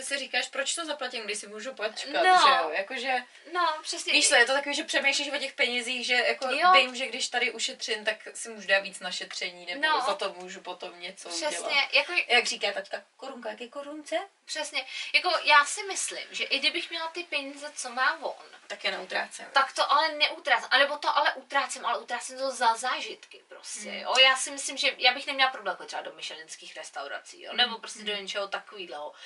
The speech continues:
Speaker 1: Hmm.
Speaker 2: Ale jako představa, že já půjdu do shopu, to samý, kolik ona měla prostě těch designerských kabelek a všeho prostě, jo. Všechno Lululemon, prostě na, na,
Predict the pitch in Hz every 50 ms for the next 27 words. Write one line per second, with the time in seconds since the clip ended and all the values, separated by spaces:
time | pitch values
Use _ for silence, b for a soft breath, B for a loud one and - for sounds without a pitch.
0 | B B B 185 190 190 B - - 233 240 240 240 254 - - - _ - _
1 | _ _ _ _ _ 202 233 - - - 247 247 247 247 - - _ _ _ _
2 | _ _ _ - - - - - 226 226 233 233 247 233 - - 214 214 220 240
3 | 240 226 208 - - 208 196 _ - 214 214 202 190 - - - - - 233 214
4 | 214 214 - - 214 - 208 196 - - 196 190 196 190 196 202 190 190 190 190
5 | - - 196 - 202 190 185 190 185 175 185 180 185 185 185 180 175 - - -
6 | 196 - - - 196 185 185 185 180 165 170 - - 170 185 - - - - 160
7 | 160 175 269 269 - 247 214 190 - - - 151 - - - 233 240 B B B
8 | B B B B B - 269 247 220 220 208 202 196 190 190 185 175 175 175 185
9 | 185 180 175 170 170 170 170 170 175 180 175 - _ - - 185 - - - 196
10 | 180 175 175 - 160 - - 185 185 180 185